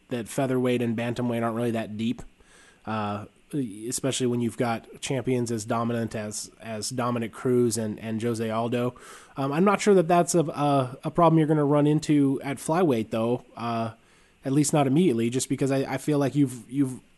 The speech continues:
automatically got a, a really deep flyweight class, even if there are names that guy, that, that the general public doesn't necessarily know, you know? Uh, you know, when you can, when you can run four and five guys deep the way they can at flyweight right now with, with guys like Ian McCall and, and, uh,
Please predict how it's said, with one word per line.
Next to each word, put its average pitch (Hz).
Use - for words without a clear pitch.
automatically 143
got 120
a, 113
a 131
really 135
deep 120
flyweight 131
class, 135
even 120
if 113
there 113
are 110
names 117
that 110
guy, 113
that, 113
that 117
the 120
general 117
public 117
doesn't 117
necessarily 120
know, 120
you 101
know? 110
Uh, 107
you 131
know, 120
when 120
you 123
can, 113
when 120
you 131
can 123
run 123
four 131
and 120
five 123
guys 120
deep 123
the 123
way 113
they 110
can 113
at 101
flyweight 113
right 110
now 113
with, 110
with 117
guys 117
like 110
Ian 120
McCall 123
and, 104
and, 101
uh, 101